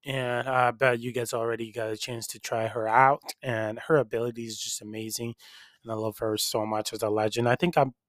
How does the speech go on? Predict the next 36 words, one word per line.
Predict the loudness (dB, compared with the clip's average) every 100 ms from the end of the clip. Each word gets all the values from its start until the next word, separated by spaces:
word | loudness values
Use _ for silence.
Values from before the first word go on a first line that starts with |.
| _
played | 4 4
her | 6
more | 4 6 8 10 8
than | 6 4
I've | 2 0
even | -2 0 -2
played | 0 2 2
any | 2 0
of | -2
the | -2
legend. | 0 2 0 -4
Like, | -4 -6 _
for | -10 -8
example, | -4 -4 -6 -4
Ballistic. | 4 4 2 -4 -6 -8 -20 -18 -20 -20 _ _ _ _ _
I | -2 0
gave | 2 2 2 0
the | -2
Ballistic | 0 0 0 0 -2 -2
several | -2 -2 -2
tries, | -4 0 2 0 -2
and | -4 -4
I, | -6 -6
it | -8
just | -6 -6 -4
wasn't | 0 2 2 -2 -6 -12 _ _ _ _ _ _ _ _
my | 0 2
legend | 2 0 -2
anymore. | -2 -2 -2 -4 -2
But, | -2 -2 -4 -2
um, | 2 4 4 0 -4 -10 -10 -10 -12 _ _
Conduit, | 6 8 8 6 4 2 -8 _ _ _ _ _ _ -4
definitely | -2 2 2
I've | 4 4
given | 2 2 2
her | 2 0